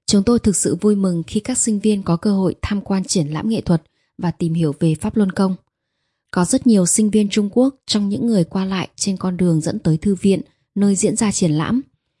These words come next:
Sau khi xem triển lãm nghệ thuật, một số sinh viên Trung Quốc đã trò chuyện với các học viên Pháp Luân Công để tìm hiểu chân tướng sâu hơn và tuyên bố ngay tại chỗ rằng họ sẽ thoái khỏi đội thiếu niên tiền phong và đoàn thanh niên, các tổ chức liên đới với Đảng Cộng sản Trung Quốc.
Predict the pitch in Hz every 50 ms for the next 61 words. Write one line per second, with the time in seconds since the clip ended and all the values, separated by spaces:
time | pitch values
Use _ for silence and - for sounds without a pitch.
0 | _ _ _ - - - 214 208 - 220 214 202 196 - - 208 202 190 - 208
1 | 151 147 156 - 233 247 240 185 190 190 175 165 - _ _ _ _ _ _ 202
2 | 202 - - 196 190 - - 254 233 220 233 226 214 - - 226 220 - 254 269
3 | 302 302 - - - - 220 190 165 - - 185 - - 170 196 202 - 262 240
4 | 214 - - 196 208 214 208 - 247 240 247 233 220 202 - - 214 214 208 202
5 | - _ _ _ _ _ - 175 165 - - 170 165 165 165 156 131 - - 202
6 | 190 185 - 170 165 175 - - 214 202 196 202 208 202 196 - _ _ _ _
7 | - - 170 170 160 - - 208 202 196 180 175 160 160 175 202 214 226 226 220
8 | - 202 - - - - - 220 - - 196 170 160 156 - _ _ _ _ _
9 | _ - 185 156 - - - - 127 - - 196 175 160 165 - - - 233 175
10 | 143 139 170 - - - 180 180 190 208 208 202 - 185 170 156 - - 185 190
11 | 190 185 196 _ - 165 151 170 160 156 151 156 185 190 190 196 196 190 185 180
12 | _ _ _ _ _ _ _ - 254 254 - 202 180 156 - 240 - - 220 220
13 | 208 202 175 170 160 165 170 - 170 165 165 196 185 170 - - - - - 160
14 | 151 - - 180 175 - 220 247 269